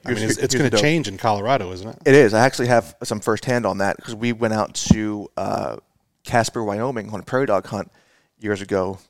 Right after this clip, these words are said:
Speaker 2: with, uh, Swarovski. And, uh, a six five Creedmoor at a thousand yards there, about five thousand feet elevation, um, compared to the thirteen hundred feet of,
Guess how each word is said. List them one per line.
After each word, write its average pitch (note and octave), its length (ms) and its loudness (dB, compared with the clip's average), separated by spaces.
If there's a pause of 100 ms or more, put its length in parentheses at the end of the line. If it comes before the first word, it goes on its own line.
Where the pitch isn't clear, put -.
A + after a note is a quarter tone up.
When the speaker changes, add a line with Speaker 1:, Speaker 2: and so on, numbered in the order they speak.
(120)
Speaker 2:
with, - 280 -10
uh, F#2+ 160 -4
Swarovski. A#2 540 -8 (280)
And, G2+ 340 -4
uh, G2 240 -6 (600)
a G2+ 380 0 (500)
six - 220 -6
five D3+ 220 4
Creedmoor G#2+ 680 -4 (560)
at B2+ 60 -4
a G#2 60 -4
thousand B2 420 4
yards G#2+ 560 -2 (100)
there, A#2 640 2
about G#2+ 160 -2
five A#2+ 260 2
thousand A2+ 360 0
feet A2+ 160 -2
elevation, G#2+ 580 -4 (680)
um, G#2+ 420 -2
compared A#2+ 460 2
to A2 680 -4
the A2 120 -4
thirteen A#2+ 400 -4
hundred D3 240 -4
feet A2+ 140 -2
of, G2+ 100 -4